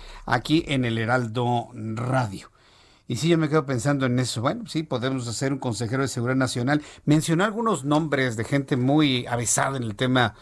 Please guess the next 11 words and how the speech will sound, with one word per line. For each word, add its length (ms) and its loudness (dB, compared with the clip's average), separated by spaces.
de 180 -2
seguridad. 680 2
¿Saben 260 0
quién 220 -2
pensé 340 0
yo? 300 2
Ya 80 -2
saben, 320 2
mi 60 -4
buen 180 0
amigo. 400 -4